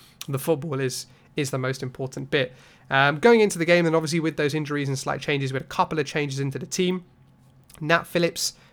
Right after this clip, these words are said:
uh, coming in and partnering Ozan Kabak at centre back, and I gotta say, I've been loving the, uh,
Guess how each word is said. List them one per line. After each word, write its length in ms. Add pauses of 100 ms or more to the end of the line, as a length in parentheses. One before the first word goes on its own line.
(100)
uh, 260
coming 320
in 100
and 120
partnering 380
Ozan 320
Kabak 400
at 120
centre 320
back, 300 (280)
and 120
I 40
gotta 200
say, 300
I've 200
been 240
loving 380
the, 300
uh, 120